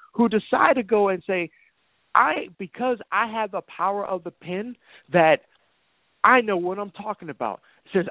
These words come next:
I'm an analyst, I know what I'm talking about." This dude right here has no idea or a, a concept of what innovation is.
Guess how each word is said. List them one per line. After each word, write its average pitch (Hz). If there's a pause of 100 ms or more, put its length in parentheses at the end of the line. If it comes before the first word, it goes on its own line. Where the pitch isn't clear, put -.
I'm 196
an 175 (280)
analyst, 175 (380)
I 240
know 208
what 175
I'm 180
talking 214
about." 127 (180)
This 240 (100)
dude 220
right 190
here 208
has 185 (260)
no 233
idea 185 (420)
or 147
a, 160
a - (260)
concept 202
of 151
what 160 (180)
innovation 160
is. 117